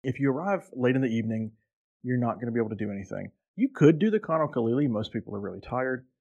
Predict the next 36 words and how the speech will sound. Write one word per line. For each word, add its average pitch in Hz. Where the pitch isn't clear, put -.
The 127
Khan 170
el-Khalili 147
is 117
one 117
of 110
the 104
few 120
things 117
that 90
you 107
can 107
do 104
late 113
'cause 107
it's 101
not 107
a 123
site 120
that -
closes 110
at 151
a 131
certain 151
hour. 156
It's -
an 101
outdoor 110
market 104
that's 117
<laughs> -
really 123
almost 113
open 95
twenty-four 110
hours. 127